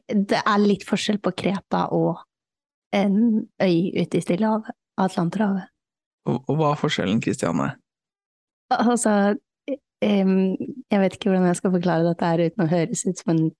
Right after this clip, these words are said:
Speaker 1: total idiot.
Speaker 2: <laughs> Men kjør på.
Speaker 1: <laughs> Nei, eh, det eneste jeg prøv-, mener er at det er ikke noe mindre turistifisert, er det et ord?
Speaker 2: Mm.
Speaker 1: Det er det nå. Eh, på Kreta,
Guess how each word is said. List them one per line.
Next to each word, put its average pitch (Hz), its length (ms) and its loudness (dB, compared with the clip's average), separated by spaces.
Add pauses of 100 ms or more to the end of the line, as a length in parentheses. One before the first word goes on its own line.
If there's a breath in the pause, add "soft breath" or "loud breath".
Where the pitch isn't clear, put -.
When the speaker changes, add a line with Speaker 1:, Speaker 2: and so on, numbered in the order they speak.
Speaker 1:
total 156 580 -2
idiot. 156 600 -2 (400 loud breath)
Speaker 2:
<laughs> - 400 -20
Men 185 320 4
kjør 180 240 0
på. 131 180 0 (320)
Speaker 1:
<laughs> - 120 -4 (960 loud breath)
Nei, 220 360 2
eh, 220 260 2
det 226 240 2
eneste 202 300 2
jeg 202 80 -2
prøv-, 202 340 -2
mener 196 320 4
er 190 280 2
at 185 180 -6
det 208 100 2
er 196 140 2
ikke 185 140 -2
noe 208 220 4 (380 loud breath)
mindre 180 800 2
turistifisert, 185 1600 -2
er 208 80 0
det 196 120 4
et 190 100 0
ord? 240 180 2 (460)
Speaker 2:
Mm. 156 340 4
Speaker 1:
Det 208 80 4
er 165 140 0
det 170 80 2
nå. 151 120 0 (520 loud breath)
Eh, 196 260 0
på 202 220 0
Kreta, 185 400 0